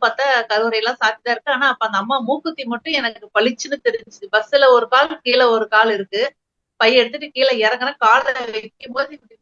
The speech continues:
நிமிர்ந்தா டக்குன்னு அம்மாவோட மூக்குத்தி தான் அப்படி பளபளன்னு தெரிஞ்சுச்சு. அது இன்னமே எனக்கு பசுமையா இருக்கு அந்த நினைவுகள் வந்து.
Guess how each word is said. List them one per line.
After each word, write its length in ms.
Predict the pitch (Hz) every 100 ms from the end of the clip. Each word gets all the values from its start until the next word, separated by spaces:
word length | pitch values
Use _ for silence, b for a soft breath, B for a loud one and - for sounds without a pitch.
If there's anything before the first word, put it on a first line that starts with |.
| -
நிமிர்ந்தா 340 | 240 262 320 339 _ _ _
டக்குன்னு 320 | 220 - 339 320
அம்மாவோட 540 | 226 254 269 254 -
மூக்குத்தி 420 | 220 285 311 285
தான் 140 | 262 302
அப்படி 220 | 294 220 214
பளபளன்னு 520 | 226 233 254 294 247
தெரிஞ்சுச்சு. 460 | 226 226 226 208 202 _ _
அது 220 | 202 208
இன்னமே 300 | 208 262 277
எனக்கு 280 | 311 262 247 208
பசுமையா 380 | 208 240 247 254
இருக்கு 240 | 220 220
அந்த 120 | 202
நினைவுகள் 440 | 196 196 214 208 196
வந்து. 440 | 190 190 202 277